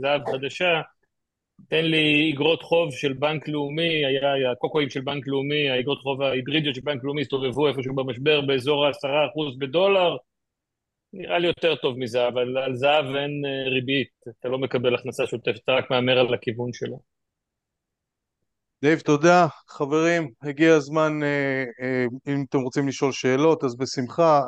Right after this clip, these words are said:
Speaker 2: אה, פשוט אנחנו נעשה את זה בצורה, איך אומרים, אה, של לשגר. מי שרוצה שילחץ על ה-, אה,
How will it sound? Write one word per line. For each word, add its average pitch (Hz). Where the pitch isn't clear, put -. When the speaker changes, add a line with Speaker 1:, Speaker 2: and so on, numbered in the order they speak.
Speaker 2:
אה, 143
פשוט 180
אנחנו 160
נעשה 156
את 151
זה 165
בצורה, 151
איך -
אומרים, 151
אה, 135
של 135
לשגר. 143
מי 139
שרוצה 143
שילחץ 143
על 139
ה-, 135
אה, 123